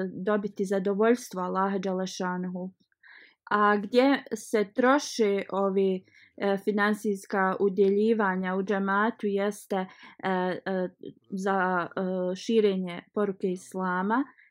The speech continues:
Mi također imamo, a, T V kanale i mnogi, e, e, fondovi se, a,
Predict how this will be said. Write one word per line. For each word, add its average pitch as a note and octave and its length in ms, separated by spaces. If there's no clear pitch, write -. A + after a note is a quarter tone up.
Mi G#3 200
također G3 800
imamo, F#3+ 680
a, F#3 160
T G#3 260
V F#3+ 180
kanale G3 640
i G3+ 200
mnogi, G3+ 640
e, - 80
e, F3+ 420
fondovi G#3 460
se, F#3+ 360
a, F#3+ 440